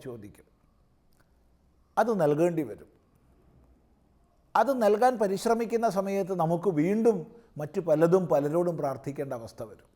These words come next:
അതുകൊണ്ട് ജീവിതത്തിൽ ഒരു പ്രകാരത്തിൽ ലാഘവം വന്നു പോയാൽ അത് കൂടുതൽ കൂടുതൽ ലാഘവം ഉണ്ടാവുന്നതിന് കാരണമാകും.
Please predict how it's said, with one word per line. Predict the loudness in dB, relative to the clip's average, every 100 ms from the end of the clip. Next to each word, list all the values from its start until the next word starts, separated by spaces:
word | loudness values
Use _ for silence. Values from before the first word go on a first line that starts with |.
| _ _ _ _ _ _ -6
അതുകൊണ്ട് | -2 -2 2 2 2 -6 -18 -20 _ _ _ -16
ജീവിതത്തിൽ | -6 -4 0 0 0 -2 -2 2
ഒരു | 0 2
പ്രകാരത്തിൽ | -2 4 6 6 4 0 0 2
ലാഘവം | 2 2 4 4 4 2
വന്നു | 0 0 -2
പോയാൽ | 2 4 2 0 -14 -20 _ _ _ _ _ _ _ _ _ _
അത് | -10 -10 -2
കൂടുതൽ | 2 4 8 8 8
കൂടുതൽ | 0 2 2 4
ലാഘവം | 2 4 2 2 0 -4 -18 _ _ _ _ _ _ _ _ _ _ -8
ഉണ്ടാവുന്നതിന് | 0 0 0 -4 -6 -8 -10
കാരണമാകും. | -14 -18 -20 -20 -20 _